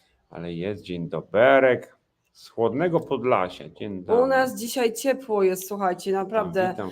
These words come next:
Speaker 1: pana,
Speaker 2: na jeden,
Speaker 1: dzień
Speaker 2: na
Speaker 1: dobry.
Speaker 2: jeden rękaw dzisiaj, no.
Speaker 1: Witam cieplutko, witam, witam, witam. A, się zbierajcie, zbierajcie. Jest Jolanta, witam, jest Anka, dzień dobry, dzień dobry. Patrycja, dzień dobry. Dobra, jedziemy z,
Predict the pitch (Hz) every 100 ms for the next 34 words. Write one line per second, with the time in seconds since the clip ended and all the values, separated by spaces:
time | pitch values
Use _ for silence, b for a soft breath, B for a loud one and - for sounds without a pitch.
0 | - 98 104 104 202 208 220 214 214 180
1 | 208 208 220 214 208 214 214 208 202 180
2 | 165 165 165 - 160 160 147 117 107 95
3 | 95 - - 120 117 _ 95 85 90 -
4 | 80 80 _ _ _ _ 82 _ - 123
5 | 147 170 165 98 90 - - - - -
6 | - 92 - 98 104 107 90 90 80 82
7 | 87 117 127 123 110 98 _ _ _ _
8 | 98 87 90 87 113 127 123 113 113 98
9 | 87 87 87 76 - - 107 107 101 95
10 | - 82 85 85 104 95 85 85 82 113
11 | 127 113 - 87 - 95 - 90 90 123
12 | 151 92 95 98 101 117 156 127 110 123
13 | 170 180 - -